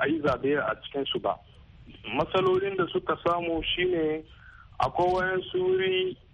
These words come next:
ba a iya zaɓe saboda ba kwanciyar hankali.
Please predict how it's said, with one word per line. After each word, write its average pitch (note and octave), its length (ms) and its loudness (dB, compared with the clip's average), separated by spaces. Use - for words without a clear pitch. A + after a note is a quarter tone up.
ba D3+ 100 2
a E3+ 160 2
iya E3 200 2
zaɓe C#3+ 500 0
saboda C#3+ 380 0
ba C#3+ 200 2
kwanciyar C3 400 -2
hankali. B2+ 480 -2